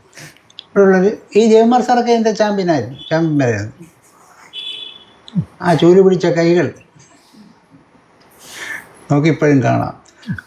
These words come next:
അപ്പോൾ അതൊക്കെ വലിയ ചാമ്പ്യന്മാരായിരുന്നു ഇവരെല്ലാം. ആശുപത്രി പ്രവർത്തനം അങ്ങനെയൊക്കെയുള്ള പല പരിപാടി കാടിളക്കിയുള്ള പ്രവർത്തനങ്ങളായിരുന്നു.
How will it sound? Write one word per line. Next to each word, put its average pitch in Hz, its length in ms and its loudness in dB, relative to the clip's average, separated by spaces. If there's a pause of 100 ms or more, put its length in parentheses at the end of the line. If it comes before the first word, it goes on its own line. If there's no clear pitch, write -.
അപ്പോൾ 139 240 -2 (240)
അതൊക്കെ 160 180 0
വലിയ 196 260 2
ചാമ്പ്യന്മാരായിരുന്നു 123 680 0
ഇവരെല്ലാം. 101 320 -8 (760)
ആശുപത്രി 175 460 2
പ്രവർത്തനം 120 500 -2 (500)
അങ്ങനെയൊക്കെയുള്ള 127 500 -2
പല 165 220 2
പരിപാടി 190 580 2
കാടിളക്കിയുള്ള 185 480 0
പ്രവർത്തനങ്ങളായിരുന്നു. 180 840 -2